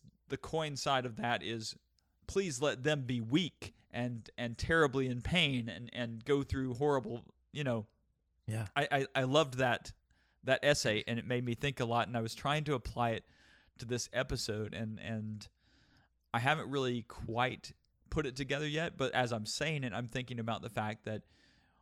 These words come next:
Speaker 1: we're seeing one side of the story, and we're not seeing the other in terms of what really could happen.
Speaker 2: Hmm.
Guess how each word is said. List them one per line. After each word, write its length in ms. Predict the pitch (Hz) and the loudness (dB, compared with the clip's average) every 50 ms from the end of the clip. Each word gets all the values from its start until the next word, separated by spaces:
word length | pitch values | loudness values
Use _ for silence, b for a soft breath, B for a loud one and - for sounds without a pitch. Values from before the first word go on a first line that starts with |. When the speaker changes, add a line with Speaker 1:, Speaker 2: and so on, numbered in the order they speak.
| _ _ | _ _
Speaker 1:
we're 140 | - 127 139 | -4 -4 -2
seeing 380 | 139 - - 170 151 139 131 127 | -2 0 0 0 -2 -2 -2 -2
one 260 | 120 127 143 151 147 | 0 2 2 0 0
side 260 | 131 - 151 139 131 | 0 2 4 4 4
of 100 | 123 110 | 2 0
the 60 | 95 113 | -4 -6
story, 580 | - - - 139 135 127 113 110 113 107 107 - _ _ _ _ _ _ _ _ _ _ _ _ _ _ _ | -6 -2 0 2 2 4 2 2 0 -2 -4 -8 _ _ _ _ _ _ _ _ _ _ _ _ _ _ _
and 340 | 123 123 123 123 120 117 107 - | 2 4 4 4 2 0 -4 -4
we're 140 | - 127 123 | -4 -2 0
not 260 | 120 123 123 117 - - _ _ _ _ - | 2 4 2 2 0 -6 _ _ _ _ -10
seeing 400 | - - - 135 127 127 127 127 | -8 -6 -4 -2 -2 0 0 0
the 180 | 120 117 - | -2 -2 2
other 280 | - 131 135 120 127 120 | 2 2 4 4 2 2
in 120 | 113 113 117 | 0 0 -2
terms 280 | 113 127 123 117 110 104 | 0 0 0 0 0 -2
of 120 | 117 104 107 | -4 -4 0
what 200 | 117 120 - - - | 0 0 0 -2 -6
really 340 | 101 120 127 117 117 113 110 | -4 -4 -2 -2 -2 -4 -4
could 360 | - - - 147 127 117 113 | -8 -4 -2 -2 -2 -2 -4
happen. 480 | 107 - - - - - - - - - _ _ _ _ _ _ _ _ _ _ _ _ _ _ _ _ _ - - - _ _ _ _ _ _ _ _ _ _ - | -8 -8 -8 -8 -10 -12 -14 -14 -14 -16 _ _ _ _ _ _ _ _ _ _ _ _ _ _ _ _ _ -20 -20 -20 _ _ _ _ _ _ _ _ _ _ -2
Speaker 2:
Hmm. 160 | - 139 127 | 0 0 0